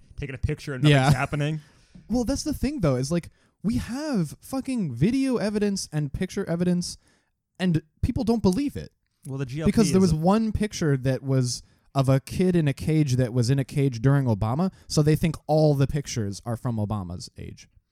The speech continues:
Speaker 2: Because they saw one picture.
Speaker 1: Which makes no sense 'cause you have, like, people visiting the
Speaker 2: There are
Speaker 1: camps
Speaker 2: other pictures.
Speaker 1: with cameras.
Speaker 2: Right? Like, but no, but pe-, but this is what I mean by saying, "Well, well, we're losing the culture war." Like, I,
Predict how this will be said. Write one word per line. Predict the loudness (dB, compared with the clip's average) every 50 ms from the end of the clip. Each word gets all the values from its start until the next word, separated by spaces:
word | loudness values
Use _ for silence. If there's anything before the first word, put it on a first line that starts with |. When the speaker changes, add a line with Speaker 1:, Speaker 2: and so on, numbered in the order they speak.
| _ _ _ _ _ _
Speaker 2:
Because | 0 2 2 2
they | 2 0
saw | 0 0 -2
one | -2 2 6 6 8 8 6 4 2
picture. | 0 0
Speaker 1:
Which | 0 0 -2
makes | -6 -4 -4 -6
no | -4 -4 -4
sense | -4 -4 -4 -6 -6 -6
'cause | -8 -6 -6
you | -4 -6
have, | -6 -6 -6 -6
like, | -6 -6 -8 -8 -10 _
people | -12 -8 -6 -6
visiting | -4 -4 -4 -4 -4 -6 -2
the | 2
Speaker 2:
There | 4 4 4
are | 4 0 -2
Speaker 1:
camps | -2 0
Speaker 2:
other | 2 2 2 4 6 6 4 4
pictures. | 4 2 0 0 0 0 4 4
Speaker 1:
with | 4 4 2 -6 -8
cameras. | -6 -6 -6 -6 -8 -8 -8 -8 -8 -10 -10 -14 -6 -4
Speaker 2:
Right? | 0 0 0 -2 -4 -8 _ _ 0
Like, | 0 0 2 2
but | -2 0
no, | 4 6 6 6
but | 6 2
pe-, | 0 -2 0
but | 0 -2 -2 -2 -6 _
this | -20 -4 0 0 0 0
is | 0 0
what | 2 2 2
I |
mean | 4 2 2 2
by | 2 0 0 -2
saying, | -4 -4 -2 -2 -2 -2 -2
"Well, | -4 -4 -6 -8
well, | -2 0 2 2
we're | 4 4 6
losing | 6 6 6 6 0
the | -2
culture | -2 -2 -2 -2 -2
war." | -4 -2 -2
Like, | -2 -2 -2 -2
I, | -4 -6